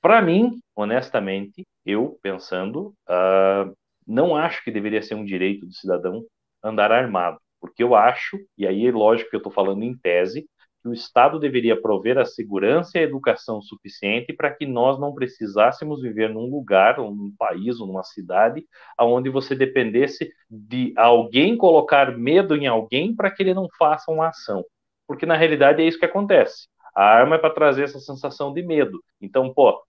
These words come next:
se eu tô armado, eu sou mais forte, o outro tem medo, não vai acontecer nada. Então, você cria um, um, um sistema de animosidade e de medo instalado entre todo mundo,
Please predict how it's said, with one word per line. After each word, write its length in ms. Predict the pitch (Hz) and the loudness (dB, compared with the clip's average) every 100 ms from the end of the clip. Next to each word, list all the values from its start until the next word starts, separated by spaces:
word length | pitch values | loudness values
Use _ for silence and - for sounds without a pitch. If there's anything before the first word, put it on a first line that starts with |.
| - | -18
se 300 | - - 135 | -18 -6 4
eu 220 | 143 151 | 4 4
tô 220 | 151 143 | 2 6
armado, 500 | 131 131 127 139 165 | 8 6 4 2 2
eu 80 | 165 | 0
sou 200 | 156 147 | -2 -2
mais 280 | 131 123 120 | -2 -2 -4
forte, 560 | - 135 147 160 - 190 | 0 4 4 2 -4 -4
o 80 | |
outro 320 | 151 151 147 131 | 0 0 -2 -6
tem 220 | 139 127 | -4 -2
medo, 340 | 120 139 160 | 0 0 0
não 120 | 160 156 | -2 0
vai 140 | 156 | 0
acontecer 480 | 156 160 160 151 165 | 0 -4 -4 -4 -4
nada. 280 | 147 101 - _ _ - | -2 -4 -4 _ _ -8
Então, 200 | 98 127 | -4 -4
você 240 | 123 135 - | -4 -6 -6
cria 400 | - 170 233 240 | 2 2 6 4
um, 180 | 196 170 143 147 143 - | 4 0 -6 -12 -12 -10
um, 160 | 139 139 | -12 -8
um 120 | 131 | -10
sistema 500 | 123 123 - 165 170 | -8 -12 -2 0 2
de 100 | 151 | 4
animosidade 880 | 139 139 131 131 127 117 113 139 151 | 4 4 0 0 -2 2 4 6 2
e 60 | 170 | -4
de 100 | 143 | -6
medo 480 | 123 117 120 131 175 | -4 0 0 0 -6
instalado 720 | - - 143 117 110 127 143 | -10 0 4 6 6 4 0
entre 220 | 151 156 | -6 -6
todo 220 | 156 156 | -4 -2
mundo, 260 | 196 180 120 | -2 -2 -6